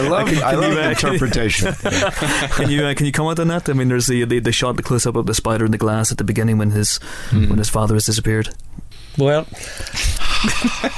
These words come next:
Speaker 4: uh, that
Speaker 2: We're all,
Speaker 4: was a
Speaker 2: we're all,
Speaker 4: nice
Speaker 2: we're all,
Speaker 4: shot,
Speaker 2: we're all spoiler
Speaker 4: actually,
Speaker 2: friends here.
Speaker 4: with,
Speaker 1: Is that
Speaker 4: uh,
Speaker 1: what that was?
Speaker 4: that's what it was.
Speaker 1: <laughs> That web is
Speaker 4: Yeah.
Speaker 1: so tricky.
Speaker 4: <laughs>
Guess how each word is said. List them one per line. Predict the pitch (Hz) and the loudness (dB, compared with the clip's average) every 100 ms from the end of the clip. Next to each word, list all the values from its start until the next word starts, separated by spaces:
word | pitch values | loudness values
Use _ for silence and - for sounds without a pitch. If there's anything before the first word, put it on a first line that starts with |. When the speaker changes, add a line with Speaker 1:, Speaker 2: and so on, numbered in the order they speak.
| - - - | -4 -6 -4
Speaker 4:
uh, | 127 127 127 | 0 2 4
that | - 196 - | 4 4 4
Speaker 2:
We're | |
all, | 165 | 2
Speaker 4:
was | |
a | 156 | 2
Speaker 2:
we're | |
all, | 170 165 | 2 2
Speaker 4:
nice | 160 | 2
Speaker 2:
we're | 156 | 2
all, | |
Speaker 4:
shot, | 147 - 220 220 170 151 | 0 2 2 2 2 2
Speaker 2:
we're | 143 | 2
all | 180 | 2
spoiler | 165 170 | 2 2
Speaker 4:
actually, | 151 123 | 2 2
Speaker 2:
friends | 120 123 113 | 2 2 2
here. | 113 117 | 4 4
Speaker 4:
with, | 123 123 | 4 4
Speaker 1:
Is | 117 | 4
that | 120 117 | 4 2
Speaker 4:
uh, | |
Speaker 1:
what | 113 107 | 2 2
that | 190 | 2
was? | 208 202 190 | 2 0 0
Speaker 4:
that's | 202 277 - | 0 0 2
what | 311 302 | 2 2
it | 320 294 | 0 0
was. | 226 156 127 101 - 165 | 2 2 4 4 2 2
Speaker 1:
<laughs> | |
That | 151 175 117 | 0 2 2
web | 113 110 - | 4 4 4
is | 185 | 2
Speaker 4:
Yeah. | 175 98 | 2 2
Speaker 1:
so | 90 90 175 | 2 4 4
tricky. | 160 - - - - | 2 4 4 6 4
Speaker 4:
<laughs> | 85 | 2